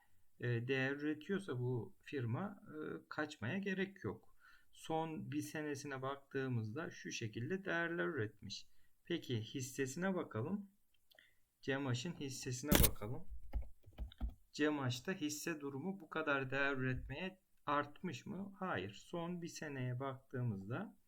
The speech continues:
hissesinin ederi şöyle bakarsak artmış olabilir ama yüzde kırk bir de düşmüş maksimumdan. Yani bu hisse cezalandırılmış.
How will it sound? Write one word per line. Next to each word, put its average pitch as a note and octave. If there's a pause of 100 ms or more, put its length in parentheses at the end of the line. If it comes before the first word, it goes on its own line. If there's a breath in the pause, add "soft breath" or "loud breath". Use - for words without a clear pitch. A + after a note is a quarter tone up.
(440 soft breath)
hissesinin B2
ederi C#3+ (560)
şöyle B2
bakarsak G3 (1000)
artmış B2+
olabilir C3
ama G3
yüzde D3
kırk -
bir C3
de E3+
düşmüş E3+
maksimumdan. A2 (1300 loud breath)
Yani A#2+
bu D#3
hisse F3+
cezalandırılmış. F3